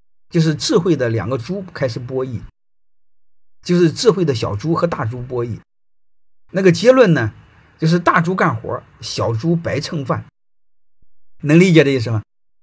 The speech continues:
我尊重从零到一做事儿的人，但是如何把这个事儿成功率最高呢？最好是天塌下来个儿大的顶着，让他把市场给你烧热启蒙了，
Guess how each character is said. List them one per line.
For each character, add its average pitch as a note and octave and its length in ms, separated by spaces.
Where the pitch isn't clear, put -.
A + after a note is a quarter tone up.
我 F3 320
尊 C4 300
重 G#3 180
从 A#2 280
零 E3+ 180
到 E3 180
一 A#2+ 140
做 E3 240
事 G3 140
儿 D#3+ 40
的 F#2 140
人， A1+ 220
但 G#3 140
是 F3 260
如 G#3+ 180
何 F3 140
把 F3 160
这 F3+ 100
个 F3 80
事 E3+ 120
儿 B2+ 80
成 A2+ 240
功 E3+ 200
率 D#3 120
最 D3+ 180
高 E3 300
呢？ G#2+ 180
最 B3 160
好 - 260
是 B2+ 160
天 F3 340
塌 F3 220
下 E3+ 140
来 B2+ 100
个 A#2 220
儿 C3+ 100
大 E3+ 160
的 G2 80
顶 F2+ 260
着， - 160
让 D#3+ 280
他 E3 160
把 G#3 180
市 E3+ 240
场 A2+ 220
给 C3+ 80
你 C3 140
烧 F#3 320
热 F#3 200
启 G2+ 320
蒙 F#2+ 320
了， C3 120